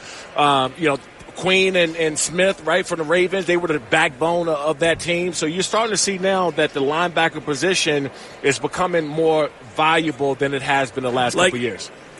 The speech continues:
Speaker 2: the way you played linebacker, is that viable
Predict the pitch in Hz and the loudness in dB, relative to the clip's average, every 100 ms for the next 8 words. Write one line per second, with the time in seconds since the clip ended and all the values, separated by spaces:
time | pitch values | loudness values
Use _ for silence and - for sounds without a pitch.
0 | - 147 156 247 220 220 - 165 151 135 | -8 -2 2 4 4 0 0 2 2 4
1 | 131 117 101 92 - 87 85 - 131 - | 2 4 2 0 -2 -8 -8 -6 -6 -2
2 | 160 180 196 - - - - - - - | 2 2 2 -2 -18 -20 -20 -20 -20 -20
3 | - - 110 - 151 156 135 110 98 | -20 -20 -12 -2 2 2 0 -2 -4